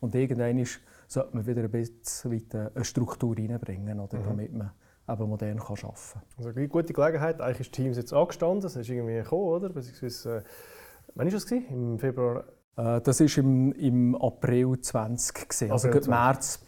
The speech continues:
Speaker 1: April zwanzig.
Speaker 2: Ja, okay. Aber gute, gute Ausgangslage, man hätte eh ein bisschen Bedarf gehabt wahrscheinlich und eben gleichzeitig hat man jetzt quasi das Tool noch, das da ins Haus gest-, gestanden ist und dann hat man das gepackt, so,
Speaker 1: Ja,
Speaker 2: oder?
Speaker 1: richtig,
Speaker 2: Ja.
Speaker 1: genau.
Speaker 2: Okay. Dann haben wir zuerst, äh, den Arbeitsweise-Check-up gemacht, wie wir es nennen.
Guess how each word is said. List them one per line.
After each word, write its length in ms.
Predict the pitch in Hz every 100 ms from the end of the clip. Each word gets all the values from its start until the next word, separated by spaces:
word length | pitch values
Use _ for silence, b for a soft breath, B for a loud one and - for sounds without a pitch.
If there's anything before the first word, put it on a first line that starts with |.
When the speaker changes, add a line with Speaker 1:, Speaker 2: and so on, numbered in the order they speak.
| -
Speaker 1:
April 400 | 131 - 117 117
zwanzig. 640 | - 110 98 113 113 113 -
Speaker 2:
Ja, 80 | 120
okay. 240 | 110 104 95 B B
Aber 140 | 117 120
gute, 200 | 170 160
gute 540 | - - - 160 156
Ausgangslage, 600 | 165 170 156 147 147 147 -
man 200 | - 104
hätte 260 | 117 131 117
eh 0 |
ein 200 | 139 165
bisschen 220 | 165 156
Bedarf 320 | 156 139 147
gehabt 200 | - 135
wahrscheinlich 360 | 135 135 131 127
und 300 | 120 120 117
eben 200 | 110 113
gleichzeitig 520 | 113 113 - 120 113
hat 100 | 117
man 80 | 117
jetzt 100 | 113
quasi 240 | - 107 107
das 120 | 104
Tool 240 | - 120
noch, 300 | 117 110 113
das 180 | 113 113
da 60 | 131
ins 180 | 123
Haus 240 | 113 117 120
gest-, 320 | 123 - -
gestanden 400 | - 120 120 117
ist 160 | 113 113
und 160 | 110
dann 240 | 120 110 107
hat 140 | 113
man 80 | 110
das 120 | 101
gepackt, 520 | 113 - - 110 -
so, 100 | -
Speaker 1:
Ja, 80 | 117 113
Speaker 2:
oder? 260 | 131 117
Speaker 1:
richtig, 320 | 110 110 - -
Speaker 2:
Ja. 60 | 117
Speaker 1:
genau. 120 | 107 101 -
Speaker 2:
Okay. 260 | 120 110 B B
Dann 100 | -
haben 40 | 160
wir 140 | 165
zuerst, 280 | 170 160 160
äh, 340 | 131 123 117 113
den 220 | 123 117
Arbeitsweise-Check-up 920 | 107 135 160 165 165 - 143 143 156
gemacht, 220 | 143 147 143
wie 100 | 135
wir 80 | 151
es 120 | 151
nennen. 260 | 131 135